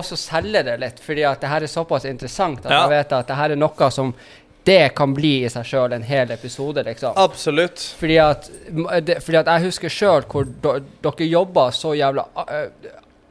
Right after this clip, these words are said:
Speaker 1: aktivt med det, og det ble så mye media om det. Men ikke bare det, at det jeg synes var så sykt, er på en måte når de blir stoppet og alle de ting, altså hvor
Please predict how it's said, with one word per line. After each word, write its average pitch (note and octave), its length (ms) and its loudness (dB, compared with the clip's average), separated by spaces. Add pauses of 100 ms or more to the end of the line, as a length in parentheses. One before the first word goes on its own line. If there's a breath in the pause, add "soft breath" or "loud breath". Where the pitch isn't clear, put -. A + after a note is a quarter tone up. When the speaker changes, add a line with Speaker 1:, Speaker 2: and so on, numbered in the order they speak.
(440)
Speaker 1:
aktivt - 400 -6
med F3 240 -2
det, A#2+ 60 -6
og B2 60 -6
det C3 120 -6
ble E3+ 160 2
så - 140 -12
mye C#3 200 -6
media D#3+ 420 0
om F#3+ 300 2
det. A2+ 160 2 (320 loud breath)
Men E3+ 320 0
ikke C3+ 220 -8
bare D3 200 2
det, E3+ 160 4
at A#2+ 200 2
det D3 200 -14
jeg D3 100 2
synes D#3 260 -10
var C#3 60 -8
så C3 120 -12
sykt, G3 460 -2
er C#3 100 -2 (160)
på - 80 -6
en C#3 80 -2
måte C#3+ 500 2 (680 soft breath)
når C#3 120 -4
de C#3 80 -2
blir C3+ 120 -4
stoppet C3+ 880 0 (140)
og C3+ 220 2
alle C#3 160 0
de C3+ 100 0
ting, D3 220 -4
altså C3+ 180 -2
hvor D#3 200 -2